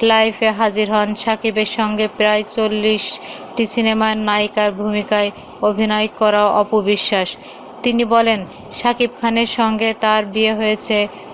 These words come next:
দুই হাজার আট সালে। গত বছর তাদের ছেলের জন্ম হয়েছে। তবে শাকিবের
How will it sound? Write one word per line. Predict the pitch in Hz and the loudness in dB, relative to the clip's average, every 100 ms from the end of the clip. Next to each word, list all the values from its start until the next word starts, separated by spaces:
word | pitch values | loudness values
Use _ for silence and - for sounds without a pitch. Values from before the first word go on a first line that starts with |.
| - | -8
দুই | 208 226 | 0 2
হাজার | 220 208 214 214 | 2 2 2 2
আট | - 208 202 | 2 0 0
সালে। | - 226 202 180 - - - - - - - - - - - - 202 | -4 -2 0 0 -2 -14 -18 -18 -18 -18 -18 -18 -16 -16 -16 -10 0
গত | 208 220 | 0 2
বছর | 220 214 214 220 214 - - - - - | 2 2 0 0 0 0 -12 -16 -16 0
তাদের | 220 214 214 214 214 - - | 2 4 2 0 -2 -16 -16
ছেলের | - 226 214 208 | -4 0 2 2
জন্ম | 220 214 208 | 2 2 0
হয়েছে। | 202 214 208 208 185 180 - | 0 0 0 0 0 0 0
তবে | 220 208 220 | 2 2 -2
শাকিবের | 233 226 226 226 220 | -2 0 0 2 2